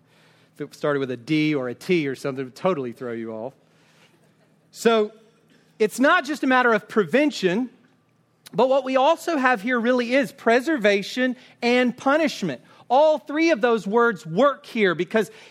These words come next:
this is essentially preservation. It is essentially prevention, and it is essentially punishment. It's all of those things. But the way I've understood it is in his preventing, which is what is on the surface here,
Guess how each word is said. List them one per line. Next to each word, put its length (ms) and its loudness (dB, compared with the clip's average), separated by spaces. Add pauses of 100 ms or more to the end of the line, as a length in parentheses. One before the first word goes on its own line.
this 280 0
is 240 0
essentially 960 0
preservation. 800 0 (200)
It 120 2
is 160 -2
essentially 720 0
prevention, 520 -2
and 120 2
it 80 2
is 160 -2
essentially 1080 0 (300)
punishment. 680 0
It's 160 -4
all 440 2
of 120 0
those 320 -2
things. 400 -6 (200)
But 140 -2
the 80 2
way 200 2
I've 200 0
understood 420 -2
it 120 -4
is 200 0 (340)
in 320 2
his 300 0
preventing, 1080 0
which 200 -2
is 120 -8
what 240 0
is 100 -4
on 140 2
the 80 -4
surface 560 -2
here, 260 -4